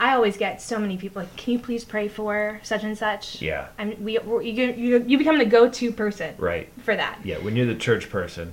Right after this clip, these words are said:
Speaker 2: everybody wants to pray for you,
Speaker 1: <laughs>
Speaker 2: pray with you and wants your prayers for something.
Speaker 1: So how easy is it just to say, "Well, let's pray about it right now"?
Speaker 2: Right.
Speaker 1: And to bring them into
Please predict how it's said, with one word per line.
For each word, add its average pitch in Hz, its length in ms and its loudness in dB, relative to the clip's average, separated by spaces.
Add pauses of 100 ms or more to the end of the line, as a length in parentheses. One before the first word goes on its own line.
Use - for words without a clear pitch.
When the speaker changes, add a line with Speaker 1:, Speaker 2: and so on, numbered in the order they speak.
Speaker 2:
everybody 107 280 2
wants 120 160 2
to 113 80 -2
pray 107 240 4
for 269 160 2
you, - 300 -2
Speaker 1:
<laughs> - 100 -20
Speaker 2:
pray 120 140 6
with 117 260 2
you 110 220 2
and 98 200 -4
wants 104 260 -2
your 104 120 -4
prayers 98 320 -2
for 92 120 -8
something. 87 380 -10 (320)
Speaker 1:
So 254 540 2 (560)
how 277 260 2
easy 254 360 0
is 208 100 2
it 202 140 -2
just 214 180 -4
to 226 100 -4
say, 202 220 -4
"Well, 208 140 0
let's 233 180 -2
pray 277 100 0
about 269 200 0
it - 20 -6
right 254 160 -4
now"? 302 320 -4
Speaker 2:
Right. 80 260 -6 (480)
Speaker 1:
And 214 120 -2
to 226 80 2
bring 226 200 0
them 226 160 -2
into 190 640 -4